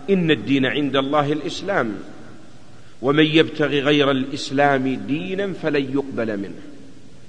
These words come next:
الإطلاق الثاني هو الإطلاق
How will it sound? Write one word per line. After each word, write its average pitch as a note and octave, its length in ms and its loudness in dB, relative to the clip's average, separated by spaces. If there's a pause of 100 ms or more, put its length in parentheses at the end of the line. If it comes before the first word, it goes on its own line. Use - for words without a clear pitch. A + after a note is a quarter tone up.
(420)
الإطلاق E3+ 460 2
الثاني D#3+ 480 2 (380)
هو D3+ 120 8
الإطلاق D#3+ 760 2